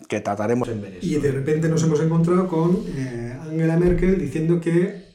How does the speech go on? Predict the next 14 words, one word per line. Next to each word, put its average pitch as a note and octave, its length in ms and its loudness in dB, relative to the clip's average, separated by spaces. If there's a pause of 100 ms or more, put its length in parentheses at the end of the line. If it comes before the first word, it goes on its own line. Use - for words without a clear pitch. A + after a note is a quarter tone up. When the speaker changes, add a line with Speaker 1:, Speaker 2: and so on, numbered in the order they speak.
Speaker 2:
eh, A#2 400 -12
toda E3 200 0
esa E3+ 180 2
deuda F3+ 480 8
tiene D3+ 260 -4
que D3+ 220 2
ir E3+ 380 -4 (260)
a D#3+ 340 -4
las C3+ 140 -4
cuentas E3+ 320 -2
nacionales E3+ 460 2
de D#3 80 2
cada D3+ 220 -4
país. - 680 -12